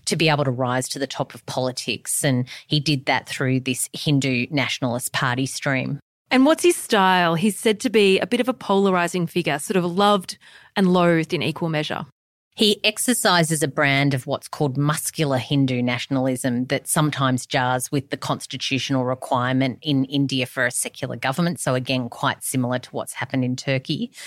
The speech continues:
Speaker 1: The party he leads, which is the B J P, has made nationalism and national security its main planks. And that's left Modi and the party open to criticism about its treatment of the country's Muslim minority.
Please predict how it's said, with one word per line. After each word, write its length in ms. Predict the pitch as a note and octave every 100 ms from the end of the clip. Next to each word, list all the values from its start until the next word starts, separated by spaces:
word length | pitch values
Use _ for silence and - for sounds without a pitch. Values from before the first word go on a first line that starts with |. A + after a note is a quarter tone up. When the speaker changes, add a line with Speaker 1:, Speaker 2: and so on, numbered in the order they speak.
| - - - -
Speaker 1:
The 80 |
party 420 | - - F#3+ G#3+ G3
he 220 | D#3 C#3+
leads, 520 | C#3 C3 B2+ B2 -
which 220 | D3+ -
is 180 | D3 B2+
the 100 | -
B 260 | C3 C#3 C3+
J 320 | C3 C3+ A#2+
P, 500 | - - C#3 C#3 F3+ - - -
has 220 | G3 E3
made 260 | F3 E3 D#3+
nationalism 640 | D#3+ - E3 D3 C3+ C#3
and 100 | B2+
national 320 | B2+ - -
security 560 | B2+ - - C3 B2+ A#2+
its 180 | A2+ -
main 280 | C3 B2+ B2+
planks. 580 | - C3 B2 - - -
And 120 | E3
that's 260 | D#3+ -
left 220 | D#3+ C#3 -
Modi 280 | C3+ B2+
and 120 | C3 C3
the 60 |
party 380 | B2+ C3+ B2+ B2+
open 300 | C3 B2+ C3+
to 80 | B2+
criticism 600 | - D3 C3 C3+ B2+ B2+
about 320 | B2+ C3 B2
its 140 | B2
treatment 520 | - - D#3+ - B2+ -
of 220 | C#3+ -
the 80 | -
country's 500 | - D3+ - C3+ A#2
Muslim 440 | C#3+ C3 D3+ C3+
minority. 560 | C3 B2+ B2 B2 B2+ G#2+